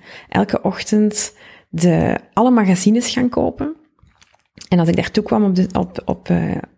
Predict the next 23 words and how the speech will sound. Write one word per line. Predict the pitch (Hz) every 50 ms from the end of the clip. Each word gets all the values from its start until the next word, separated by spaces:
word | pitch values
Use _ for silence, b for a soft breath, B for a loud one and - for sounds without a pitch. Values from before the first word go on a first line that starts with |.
| _
op | - 185 180
het | 185 -
kantoor, | - 190 180 185 - 190
hadden | 180 180 175 170
die | 170 180
een | 175 165
hele | 160 170 175 196 208
grote | 190 196 180 180 185 -
plakboek. | - - - 208 202 208 233 226 - - - B B B B B B B B
En | B -
ik | 185 185 -
moest | 196 190 180 - -
uit | - 185 185 -
alle | - 202 226 226
magazines | 214 202 196 196 185 185 - 190 190 196 196 180 - - - -
hun | - 190 196 190
outfits | - - - - - - - 180 - -
plakken | - 208 185 180 - -
en | - 180 175
in | 175 175 175
die | 175 165 -
plakboek | - - 180 175 170 180 - - -
plakken. | - - - - - - 190